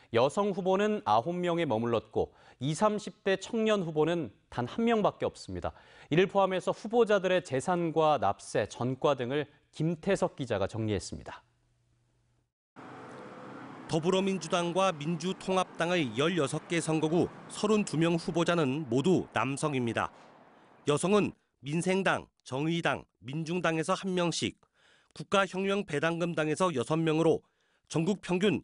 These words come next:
Speaker 2: 십팔 점 팔 퍼센트에 밑돌았습니다. 최고령자는 일흔일곱 살의 박청정 후보,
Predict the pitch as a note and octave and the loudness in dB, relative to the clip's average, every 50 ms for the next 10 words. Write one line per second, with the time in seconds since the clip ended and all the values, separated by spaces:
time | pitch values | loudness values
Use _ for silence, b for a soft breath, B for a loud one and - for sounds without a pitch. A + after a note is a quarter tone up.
0 | - _ - - - - - F#3+ F#3+ F3+ - G3+ G3+ - - - G#3 G3+ - F#3+ | -6 _ -16 -16 -14 -6 -2 -2 0 0 0 0 -2 -2 -2 -4 -4 -2 -4 -4
1 | F3 - F3+ E3+ E3 - - E3 E3+ D#3 A2+ B2+ - - D3 C3+ C3 A#2 - - | -2 -2 -2 -2 -2 -2 -2 0 0 -2 -4 -6 -4 -2 -2 0 0 -2 -4 -4
2 | A2 G#2+ G#2 F#2 C#2+ - _ _ _ _ _ _ _ _ _ _ _ _ _ _ | -4 -2 -2 -4 -4 -6 _ _ _ _ _ _ _ _ _ _ _ _ _ _
3 | _ _ _ - - A3+ A3+ A#3 A3+ - - D#3+ E3 F3 F3+ F3+ E3+ F3+ F#3 F#3+ | _ _ _ -6 -2 0 0 0 0 -2 0 2 2 2 2 2 2 2 2 2
4 | C#3+ - b b b b - B2 C3 F3+ G#3 G3+ G3 F#3+ D#3+ F#3 E3+ - - F3 | 2 0 b b b b -8 -4 0 2 2 4 4 4 2 0 0 0 0 2
5 | F#3 F3 B2+ - - _ - - C#3 - - - E3 E3+ E3 E3+ D#3+ D3+ C#3+ C3+ | 2 2 2 0 -4 _ -14 -12 -12 -10 -4 -2 0 2 2 2 2 0 0 2
6 | C3 G2+ D2 | 2 2 2